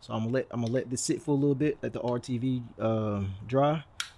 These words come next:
before I give it a final tug. I will put the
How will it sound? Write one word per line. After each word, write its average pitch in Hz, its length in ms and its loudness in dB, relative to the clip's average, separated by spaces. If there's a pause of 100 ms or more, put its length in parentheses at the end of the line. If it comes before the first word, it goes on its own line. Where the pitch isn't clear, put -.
(300)
before 117 680 2 (360)
I 104 100 -2
give 110 300 0
it 117 160 0
a 104 520 0 (560)
final 117 280 4
tug. 156 500 2 (600)
I 123 80 6
will 123 120 4
put - 360 4
the 120 920 -2